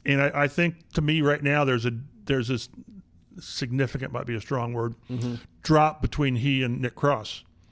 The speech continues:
Speaker 1: You know, I, 'cause I think Julian was playing pretty well. He was
Speaker 2: Mm-hmm.
Speaker 1: really, pl-, but, and I think Rodney Thomas and Nick Cross have been sort of up and down.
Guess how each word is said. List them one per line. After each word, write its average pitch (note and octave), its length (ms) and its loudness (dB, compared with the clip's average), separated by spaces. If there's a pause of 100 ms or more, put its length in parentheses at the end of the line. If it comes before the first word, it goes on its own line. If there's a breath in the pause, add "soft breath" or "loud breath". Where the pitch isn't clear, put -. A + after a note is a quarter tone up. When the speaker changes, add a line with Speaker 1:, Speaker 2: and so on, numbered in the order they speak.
(720 soft breath)
Speaker 1:
You D3 160 -2
know, A#2+ 60 2
I, A#2 180 0
'cause - 100 -6
I C#3 80 2
think B2 140 -4
Julian C3 240 0
was A2 100 -4
playing A#2+ 240 -2
pretty D3 160 0
well. A#2 300 -2
He A2 100 -4
was A#2+ 100 2
Speaker 2:
Mm-hmm. B2+ 80 2
Speaker 1:
really, C3+ 140 0
pl-, - 180 -6
but, B2 200 -8
and B2 180 0
I A#2+ 80 2
think B2 140 -2
Rodney B2+ 320 0
Thomas B2+ 480 -2
and A#2+ 100 0
Nick B2+ 140 -4
Cross B2+ 340 0
have A#2+ 100 -4
been A#2+ 180 -2
sort B2 260 -4
of A#2 80 -4
up A#2+ 160 -4
and B2+ 140 -6
down. B2+ 340 -8